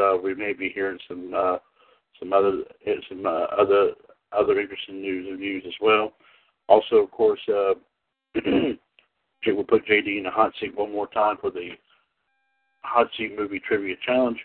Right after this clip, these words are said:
So be sure to join us for Outside the Ropes this Wednesday night from six thirty to seven thirty.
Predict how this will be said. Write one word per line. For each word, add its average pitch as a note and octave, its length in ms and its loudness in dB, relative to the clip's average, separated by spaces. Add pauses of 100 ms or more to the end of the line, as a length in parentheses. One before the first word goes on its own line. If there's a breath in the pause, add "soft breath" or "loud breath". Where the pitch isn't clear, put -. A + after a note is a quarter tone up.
(600 soft breath)
So G2 120 2
be F#2+ 220 -10
sure G#2 160 2
to F#2+ 60 -4
join G#2+ 220 0
us F2+ 140 -6
for F#2+ 380 2 (240)
Outside G2 380 4
the F2+ 80 -6
Ropes G#2+ 280 2 (120)
this G2 180 -12
Wednesday G2 300 -8
night G2 300 -8
from F2+ 160 -12 (100)
six G2 180 -10
thirty G2+ 240 4
to - 120 -18
seven G#2+ 240 2
thirty. G#2+ 340 0